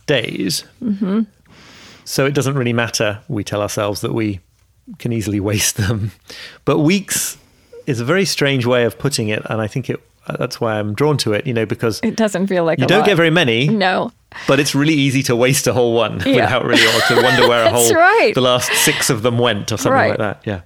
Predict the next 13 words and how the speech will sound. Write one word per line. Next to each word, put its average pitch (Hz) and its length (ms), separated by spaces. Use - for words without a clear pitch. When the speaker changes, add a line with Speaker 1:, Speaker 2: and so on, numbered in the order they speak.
Speaker 1:
yeah. 95 180
Speaker 2:
So 285 140
I 285 40
wanna 294 220
read 220 300
something - 480
you - 80
wrote. - 240
So, 202 200
"No 233 220
wonder 208 340
it - 140
comes 165 540